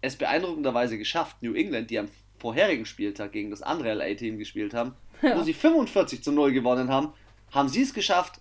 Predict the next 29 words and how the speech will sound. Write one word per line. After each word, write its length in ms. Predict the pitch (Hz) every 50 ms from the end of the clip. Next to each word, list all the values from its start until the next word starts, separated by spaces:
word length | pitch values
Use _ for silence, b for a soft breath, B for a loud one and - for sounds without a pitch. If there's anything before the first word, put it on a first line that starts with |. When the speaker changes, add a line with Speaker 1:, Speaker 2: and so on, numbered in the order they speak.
| - -
Speaker 1:
New 140 | 139 151 160
England 260 | 170 170 165 143 123
bei 80 | 131 123
drei 200 | - 123 143 160
Punkten 320 | 165 - 180 - - -
zu 120 | 101 104 98
halten. 340 | 95 80 - - 82 98 - _ _ - _ - -
Was 240 | - 104 107 - -
ist 220 | - 165 135 - -
da 80 | 147 135
passiert, 520 | 135 127 120 - - 175 214 139 - - -
ey? 240 | 62 69 69 - - - - - - - - - _ _ _ - _ - - _ _ _ - - - _
Also, 260 | - - 95 95 98 98
Speaker 2:
Die 60 | 92 85
haben 120 | 85 - - _ _ _ _ - _ - _ _ - - - - - -
Speaker 1:
unglaublich. 340 | - 131 123 110 107 - 208
Speaker 2:
auf 80 | 202 -
jeden 120 | - 240
Speaker 1:
Muss 80 | - 151
Speaker 2:
Fall 80 | 226 -
Speaker 1:
man 40 | -
gleich 120 | 214 - -
mal 40 | -
in 60 | 233 240
den 60 | 220
Speaker 2:
einiges, 260 | 220 220 - - - b b b b b b b
einiges 520 | b - 220 240 247 233 202 226 220 - 233
richtig 440 | 226 254 - - - 214 214 -
gemacht. 640 | - 208 196 196 190 196 220 214 - - - -